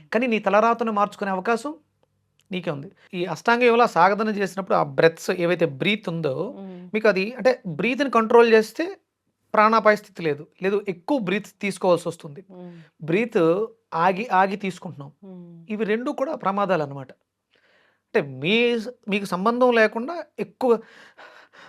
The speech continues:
Speaker 1: ఆయాసం వస్తుంది, అది ప్రాణాపాయ స్థితికి ఒక సూచన.
Speaker 2: మ్మ్.
Speaker 1: నెమ్మదిగా అక్కడ నుంచి డైవర్ట్ అవుతారు. అలాగే హార్ట్ యొక్క రేషియో పెరగటం,
Speaker 2: మ్మ్.
Speaker 1: అన్‌ఎక్స్‌పెక్టెడ్, ఖాళీగా కూర్చున్నారు, ఒకసారి సడన్గా స్పీడ్ అందేసుకుంటుంది,
Speaker 2: మ్మ్.
Speaker 1: గుండెల్లో దడ,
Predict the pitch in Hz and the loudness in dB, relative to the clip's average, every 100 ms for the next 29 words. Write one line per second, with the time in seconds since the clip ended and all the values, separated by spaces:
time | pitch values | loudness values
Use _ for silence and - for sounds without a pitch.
0 | _ _ 170 220 240 220 - 160 139 - | _ _ 4 6 6 0 -2 -12 -16 -20
1 | _ _ _ 247 220 214 240 262 247 247 | _ _ _ -8 0 2 4 4 4 4
2 | 233 214 247 254 254 311 214 202 226 185 | 0 -8 -4 -4 -4 -8 -6 -4 -2 -2
3 | 196 - 254 202 - _ 208 180 170 156 | -2 -2 -2 -4 -8 _ -20 -18 -16 -10
4 | 165 220 254 220 208 233 240 233 190 214 | -2 4 6 6 2 -8 -6 0 0 0
5 | 185 190 214 185 170 151 - 175 202 196 | 2 2 2 0 -2 -6 -8 -4 0 -2
6 | 208 _ _ - 190 202 220 208 208 180 | -2 _ _ -2 2 4 4 0 2 2
7 | 175 175 175 165 160 180 175 196 170 160 | 4 2 2 2 4 2 2 -2 0 0
8 | 156 156 165 170 185 175 165 196 247 254 | 0 -6 -12 -16 -18 -18 -12 -6 -4 0
9 | 269 208 160 - 208 - 226 233 220 220 | 0 0 -4 -4 -6 0 2 2 0 -2
10 | 202 185 - 214 196 196 226 220 220 - | -2 -2 2 0 2 -2 2 0 0 -20
11 | - _ - - _ _ _ - - 240 | -20 _ -20 -20 _ _ _ -20 -4 0
12 | 247 214 233 196 160 135 190 175 170 151 | 2 4 2 0 -12 -16 -18 -20 -20 _
13 | 175 185 196 190 160 165 160 | -10 -4 0 2 6 8 6